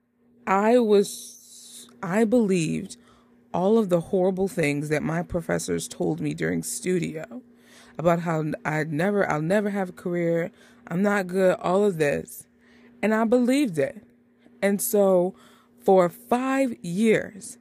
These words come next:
I didn't touch anything to do with design with a ten, a twenty, a thirty foot pole,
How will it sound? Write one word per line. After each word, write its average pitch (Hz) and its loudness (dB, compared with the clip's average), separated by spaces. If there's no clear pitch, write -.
I 185 0
didn't 196 0
touch 175 -2
anything 226 0
to 208 -6
do 185 -2
with 180 -4
design 165 -4
with 175 -6
a 151 -4
ten, 175 -4
a 156 -8
twenty, 156 -4
a 160 -4
thirty 156 -4
foot - -4
pole, 156 -2